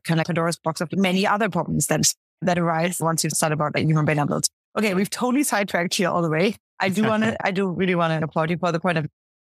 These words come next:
Speaker 1: I think, especially when you've done philosophy, you, you, I think that's really when you appreciate how difficult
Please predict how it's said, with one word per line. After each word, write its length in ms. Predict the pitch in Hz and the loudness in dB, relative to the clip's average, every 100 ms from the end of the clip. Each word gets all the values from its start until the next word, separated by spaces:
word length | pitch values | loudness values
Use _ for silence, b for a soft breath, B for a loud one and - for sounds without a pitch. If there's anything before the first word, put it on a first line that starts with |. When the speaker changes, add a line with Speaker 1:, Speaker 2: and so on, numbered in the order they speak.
| - | -4
Speaker 1:
I 80 | 185 | -2
think, 200 | 185 180 | 0 -2
especially 340 | - - 180 180 | -2 -2 0 2
when 120 | 175 | 2
you've 100 | 165 | 2
done 140 | 165 160 | 2 0
philosophy, 340 | 160 165 180 | -2 0 0
you, 180 | 165 156 - | 0 0 -4
you, 140 | 156 - | -8 -4
I 40 | |
think 200 | 165 185 | 0 0
that's 160 | 170 165 | 0 0
really 140 | 175 | 0
when 120 | 185 180 | 2 2
you 60 | |
appreciate 300 | 175 208 208 | 0 0 0
how 200 | 196 160 | 0 0
difficult 540 | 156 160 160 180 196 | 2 0 0 0 -2